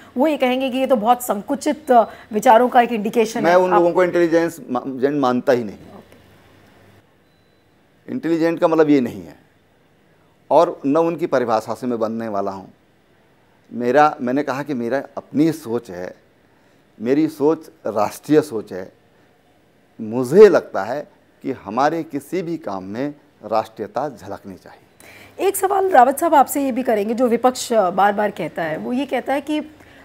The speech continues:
Speaker 1: आरएसएस का बहुत ज़्यादा हस-, हस्ताक्षेप है, अ, स्टेट गवर्नमेंट को चलाने में। रियलिटी क्या है? क्योंकि विपक्ष तो अपनी बातें रखता है, बार-बार बोलेगा कि नहीं, आरएसएस का बहुत ज़्यादा ओवर इंटरफेरेंस है, अ, in, in, in, in the governance of day to day।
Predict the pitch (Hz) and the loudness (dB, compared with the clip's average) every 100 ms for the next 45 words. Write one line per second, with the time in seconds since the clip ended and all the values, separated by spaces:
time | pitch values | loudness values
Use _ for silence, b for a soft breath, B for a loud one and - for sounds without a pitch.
0 | - 220 - 214 247 269 359 339 - 330 | -2 0 2 4 4 2 -4 -4 -2 -2
1 | 208 214 240 254 214 208 220 208 190 - | 0 -2 0 0 0 0 0 -2 -8 -10
2 | 175 185 - 220 220 - 233 214 214 214 | -10 -10 -2 -2 -2 -6 -6 -6 -4 -4
3 | 226 B B - 208 208 247 233 196 185 | -6 B B -4 -4 -2 -4 -2 -4 -6
4 | 208 214 220 180 160 165 156 - B B | -6 -8 -6 -6 -6 -8 -12 -16 B B
5 | B - - 269 339 381 381 392 359 247 | B -20 -10 0 2 4 4 2 2 2
6 | 185 175 160 - 330 359 262 339 - - | 0 -2 -6 -4 0 0 4 4 4 6
7 | 370 349 349 294 311 302 233 - 208 185 | 4 4 6 6 6 4 2 2 2 6
8 | 226 247 277 240 233 226 247 247 233 233 | 6 8 6 6 4 4 2 2 2 4
9 | 214 220 233 240 190 220 202 190 202 208 | 4 2 -2 -2 0 0 0 0 0 0
10 | 226 208 208 - 196 208 202 202 190 B | 2 0 -2 -4 -2 -2 -2 -4 -6 B
11 | B 208 208 208 - - 226 233 233 220 | B -2 -2 -2 -8 -6 -4 -2 -2 -2
12 | 226 240 233 - 240 220 214 190 226 233 | -2 -2 -4 -2 -2 2 2 4 4 2
13 | 233 226 190 208 202 202 | -2 -2 0 -2 -2 -4